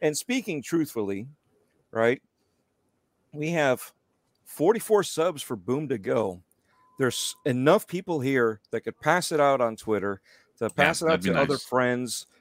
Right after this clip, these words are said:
Speaker 1: uh, coworkers. I mean, uh, we know that y-, some of you guys listen at the shop.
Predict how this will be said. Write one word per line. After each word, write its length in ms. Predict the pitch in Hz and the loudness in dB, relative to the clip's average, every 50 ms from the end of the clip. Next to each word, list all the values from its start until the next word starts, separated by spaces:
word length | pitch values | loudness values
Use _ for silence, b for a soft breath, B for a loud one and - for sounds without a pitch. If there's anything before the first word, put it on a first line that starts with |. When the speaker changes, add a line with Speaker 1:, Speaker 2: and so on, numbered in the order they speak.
| _ _ - | _ _ -4
Speaker 1:
uh, 120 | 113 107 | -2 -2
coworkers. 920 | - - - 156 156 151 139 131 135 131 117 - 139 127 127 123 - - - - | -2 0 2 4 4 6 6 4 4 2 2 0 -2 -2 -2 -2 -6 -8 -4 -4
I 100 | 131 120 | -2 -2
mean, 280 | 123 123 120 117 110 b b b b b b b _ _ - | -2 -2 -4 -4 -6 b b b b b b b _ _ -8
uh, 60 | 127 | -4
we 180 | 113 139 175 180 | -2 0 0 2
know 220 | 170 180 190 190 | 2 2 2 4
that 180 | 165 160 143 139 | 4 2 0 0
y-, 100 | 151 139 - | -4 -12 -16
some 240 | - - 185 190 240 | -6 -4 -4 -2 -2
of 60 | 233 | -2
you 140 | 214 233 226 | -2 -2 0
guys 320 | 180 196 185 185 170 139 139 | 2 2 4 4 2 0 -2
listen 500 | 165 190 180 - 165 147 139 139 131 127 _ _ - | -2 -2 -2 -2 -4 -4 -6 -6 -10 -14 _ _ -2
at 160 | 165 190 - | 0 0 0
the 80 | 156 | -2
shop. 360 | 131 - - 151 131 95 - | -2 0 2 2 2 2 0